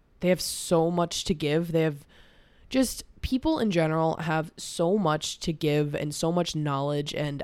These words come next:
I feel like as soon as we see someone for less than what they are, we lose respect for them, which is horrible. I'm guilty of it, you know, not in, you know, the poverty sense of it,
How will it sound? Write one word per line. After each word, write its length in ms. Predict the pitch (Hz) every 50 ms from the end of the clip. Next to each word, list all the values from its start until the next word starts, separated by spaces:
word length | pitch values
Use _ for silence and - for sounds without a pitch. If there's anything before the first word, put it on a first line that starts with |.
| - -
I 120 | 151 147
feel 340 | - - - - 180 180 180
like 260 | 170 156 151 147 -
as 120 | 147 147
soon 360 | - - - - 190 196 202 202
as 140 | 190 160
we 140 | 156 170 165
see 260 | 160 - - - 156
someone 480 | 151 - - 156 151 151 147 147 - - - _ - -
for 280 | - - - 160 151
less 320 | 147 143 143 147 151 - -
than 180 | 170 156 143
what 220 | 135 147 139 - -
they 140 | 139 135
are, 280 | - - 147 151 147 156
we 300 | 156 156 151 151 151 147
lose 400 | 147 151 160 156 156 151 151 147
respect 480 | 147 143 - - - - - - - -
for 160 | - 143 123
them, 320 | - - 78 - - - - - - - - - - -
which 160 | 165 170 -
is 100 | 170 -
horrible. 460 | - - - 143 143 139 - 139 135
I'm 260 | 131 147 156 165 165
guilty 440 | 151 - 160 160 151 - - 147 139
of 160 | - - 131
it, 220 | 139 135 - - - - - - - - - - - - - _ - -
you 80 | 185
know, 120 | 170 151 156
not 260 | 156 151 151 - - -
in, 360 | 165 151 147 - - - -
you 140 | - 160 143
know, 140 | - - - - - - - - _ _ _ - - - _ _ - -
the 80 | 165
poverty 440 | - - 156 151 151 151 147 151 147
sense 340 | - - 147 143 143 - -
of 140 | 180 143 139
it, 160 | 135 135